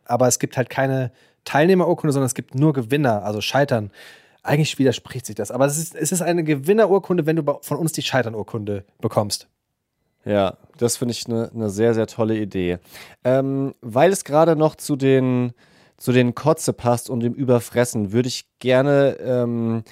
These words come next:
Speaker 2: zum nächsten Thema überleiten, äh, was nämlich genau das Gegenteil ist. Und ich hatte kurz überlegt, ob wir es in der Paw Patrol machen, aber du hast ein sehr schönes anderes Thema, was wir uns da noch anhören. Also bleibt bis zum Ende der Folge dran.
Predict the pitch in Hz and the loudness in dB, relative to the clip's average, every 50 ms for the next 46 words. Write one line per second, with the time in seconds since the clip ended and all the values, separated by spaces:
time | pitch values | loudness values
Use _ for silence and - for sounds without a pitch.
0 | - _ _ - 113 117 120 139 147 - - 139 120 - 131 123 123 120 - - | -20 _ _ -6 -2 0 2 0 0 0 -4 -8 -6 -4 -2 0 2 2 0 0
1 | 160 165 160 117 104 95 92 95 95 - - 110 139 170 180 - - - - _ | 0 2 2 4 4 4 2 2 0 0 -2 -4 -4 -4 -6 -8 -16 -20 -20 _
2 | _ _ - 113 107 117 120 - - 131 131 120 - - 120 117 117 120 139 156 | _ _ -10 -4 0 0 0 0 0 -2 -4 -4 -4 -2 -2 2 4 4 4 4
3 | 151 143 - - _ 127 135 139 139 127 - - - 107 95 92 85 - 76 92 | 4 0 -4 -6 _ -2 0 0 0 -2 -6 -4 -2 0 0 0 -2 -4 -6 -8
4 | 90 - - 113 120 123 - 156 156 170 - - 202 190 - 147 135 139 135 135 | -8 -8 -8 -8 -8 -6 -6 -6 -6 -6 -2 -2 -2 -2 -2 -2 0 0 2 2
5 | 151 160 156 - - 123 113 - - 127 127 123 - 110 117 113 - - - 156 | 2 2 0 0 -4 -6 -6 -6 -6 -4 -4 -4 -4 -4 -4 -4 -4 -2 -2 -2
6 | 151 - 151 - - - 135 135 127 127 127 127 - 139 110 104 104 104 104 104 | -2 -2 -6 -6 -2 2 2 2 2 2 0 -2 -2 -4 -4 -2 -2 -2 -2 -2
7 | 104 104 - - 104 95 104 110 110 - - 123 110 104 - - 117 127 123 104 | -4 -4 -6 -10 -8 -2 -2 -2 -2 0 -2 -4 -4 -4 -4 -4 -4 -4 -2 -4
8 | 98 - - - 107 101 104 101 101 98 - - - 87 98 - - 104 98 98 | -4 -6 -8 -8 -6 -4 -4 -2 -2 -4 -4 -6 -6 -8 -8 -6 -4 -4 -4 -4
9 | - - - 104 101 101 110 117 123 - 101 95 92 101 101 98 - - - - | -6 -6 -6 -6 -4 -2 -2 -2 -2 -2 -4 -2 0 0 0 0 -2 -6 -16 -20
10 | - _ _ - 110 113 - - 120 - - 113 - 117 117 107 110 104 - - | -20 _ _ 0 0 0 0 -2 -6 -8 -8 -8 -6 -6 -2 -2 -2 -2 0 2
11 | 120 113 107 110 - - - 113 113 117 127 175 | 2 2 2 0 -2 -2 -2 -2 -2 -2 -2 -6